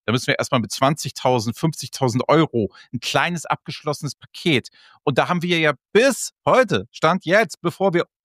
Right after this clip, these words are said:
umgestellt haben auf online, haben wir ja doch immer noch zig Projekte gehabt,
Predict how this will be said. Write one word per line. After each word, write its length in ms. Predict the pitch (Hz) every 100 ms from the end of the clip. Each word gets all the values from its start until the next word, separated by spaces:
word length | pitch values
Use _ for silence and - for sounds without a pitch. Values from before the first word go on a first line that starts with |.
| _
umgestellt 640 | 208 269 294 - 131 120
haben 280 | - 110 117
auf 100 | 120
online, 520 | - 120 120 120 165 202 - - - -
haben 160 | 175 208
wir 80 |
ja 120 | 190 170
doch 100 | - _
immer 380 | 208 233 269 220
noch 340 | 127 110 98 - _
zig 420 | - - 226 294 -
Projekte 540 | - 196 185 240 - 160
gehabt, 420 | 143 123 110